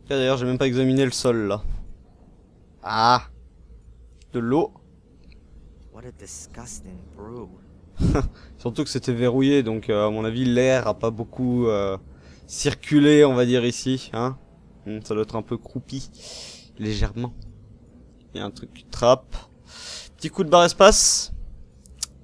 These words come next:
Speaker 1: Ah, nous avons des gants ici. Bonne idée. Bonne initiative.
Speaker 2: There's a pair of gloves and a wrench.
Speaker 1: Oh.
Speaker 2: I'll take them both with me.
Speaker 1: Oui. Rajoute ça à côté de la chaîne et du tuyau d'arrosage.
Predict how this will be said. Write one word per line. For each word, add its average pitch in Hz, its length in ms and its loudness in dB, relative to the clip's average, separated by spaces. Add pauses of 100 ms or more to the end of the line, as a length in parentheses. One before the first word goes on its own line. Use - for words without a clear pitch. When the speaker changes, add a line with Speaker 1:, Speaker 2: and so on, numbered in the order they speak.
(160)
Speaker 1:
Ah, 160 300 10
nous 151 140 2
avons 185 140 4
des 160 160 4
gants 151 340 10
ici. 101 380 -6 (140)
Bonne 165 220 2
idée. 110 260 -4 (560)
Bonne 151 220 4
initiative. 127 840 -4
Speaker 2:
There's - 20 -18
a - 160 -20
pair 139 100 -18
of 110 100 -20
gloves 107 560 -16
and 92 120 -20
a 92 120 -20
wrench. 117 460 -20
Speaker 1:
Oh. 123 500 4
Speaker 2:
I'll 127 120 -12
take 156 220 -18
them 117 120 -12
both 107 300 -16
with 104 140 -14
me. 110 80 -8
Speaker 1:
Oui. 113 520 -2 (340)
Rajoute 135 320 -2
ça - 200 0
à 139 60 2
côté 127 260 -4
de 110 60 -8
la 120 80 0
chaîne 117 360 -2
et 110 80 -6
du 104 140 -12
tuyau 107 280 -6
d'arrosage. 107 540 0